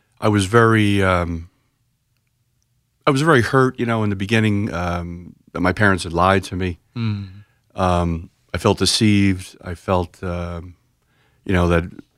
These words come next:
Speaker 1: a horrible se-, secret had been kept from me, and, and everyone knew but me, including my cousins and, and apparently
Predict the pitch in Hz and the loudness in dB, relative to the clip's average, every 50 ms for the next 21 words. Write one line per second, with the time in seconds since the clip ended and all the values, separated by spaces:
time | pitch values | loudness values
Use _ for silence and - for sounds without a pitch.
0 | _ _ _ - - 98 87 92 110 104 104 98 92 95 87 - - - 117 117 | _ _ _ -2 -2 0 4 6 6 6 6 4 2 -2 -4 -4 -6 -4 -4 -4
1 | - - - - 123 101 110 101 95 95 92 90 92 87 - - 101 90 - - | -4 -4 -4 -4 -2 -2 -2 -2 0 0 -2 -2 -4 -6 -4 -2 -4 -4 -4 -6
2 | - 95 90 90 90 92 90 85 85 85 82 - _ _ _ _ _ _ _ _ | -6 -4 -4 -2 -2 -2 -4 -4 -6 -8 -12 -14 _ _ _ _ _ _ _ _
3 | _ - _ _ _ _ _ - _ _ _ _ - 92 87 104 110 110 107 104 | _ -20 _ _ _ _ _ -20 _ _ _ _ -6 0 2 4 4 4 4 4
4 | 98 98 110 113 87 98 90 87 107 117 101 87 85 92 92 - _ _ _ _ | 4 4 2 2 2 0 0 0 2 2 2 2 0 -2 -6 -10 _ _ _ _
5 | _ _ _ - 85 90 - 139 123 117 101 92 87 - - 110 107 101 95 104 | _ _ _ -20 -12 -4 2 2 4 4 4 2 0 0 0 0 0 0 0 -2
6 | 101 95 92 85 87 82 78 78 82 _ _ _ _ _ _ _ _ _ _ _ | -4 -4 -6 -8 -10 -12 -14 -16 -20 _ _ _ _ _ _ _ _ _ _ _
7 | _ _ _ _ _ _ - 92 82 - 110 110 107 90 90 90 | _ _ _ _ _ _ -20 -20 -12 -4 0 0 2 2 0 -4